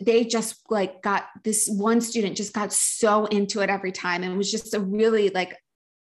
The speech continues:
a, a teacher. And, you know, in class, yes, they were, like, when people asked them a question, they were always, like, giving and, and generous and, you know, did collaborative work, but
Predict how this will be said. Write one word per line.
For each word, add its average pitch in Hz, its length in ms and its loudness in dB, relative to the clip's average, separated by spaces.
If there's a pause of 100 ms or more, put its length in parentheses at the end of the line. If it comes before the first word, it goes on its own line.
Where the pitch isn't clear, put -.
(200)
a, 170 80 2 (140)
a 208 60 -4
teacher. - 680 -2 (600)
And, 220 500 2 (1040)
you 254 80 4
know, 208 160 2
in 240 200 2
class, 294 600 2 (560)
yes, 254 500 0
they 254 460 -2
were, 214 340 2
like, 196 300 -2 (140)
when 240 260 2
people 233 320 0
asked 202 260 -2
them 208 100 -4
a 190 60 -4
question, 202 440 -4
they 202 100 0
were 202 260 0
always, 202 320 0
like, 190 220 -4 (100)
giving 190 440 0
and, 180 260 -4
and 190 160 2
generous 180 640 0
and, 175 320 -6
you 269 100 2
know, 180 140 2
did 196 260 0
collaborative 180 640 -2
work, 196 440 0
but 214 220 0